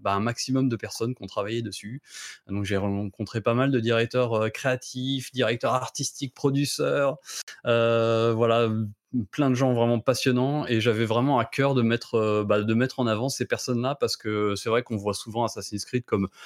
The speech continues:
euh, voilà, le, l'énième épisode qui sort, euh, chaque novembre, chaque octobre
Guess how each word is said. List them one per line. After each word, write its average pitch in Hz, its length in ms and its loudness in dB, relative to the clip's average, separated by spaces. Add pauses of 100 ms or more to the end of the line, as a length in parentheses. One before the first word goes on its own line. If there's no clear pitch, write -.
(200)
euh, 95 140 2
voilà, 98 340 4
le, 120 380 4
l'énième 123 600 4
épisode 113 480 0
qui - 140 -8
sort, 110 520 0
euh, 101 180 0
chaque - 260 -2
novembre, 113 460 0
chaque - 240 -4
octobre 110 580 -2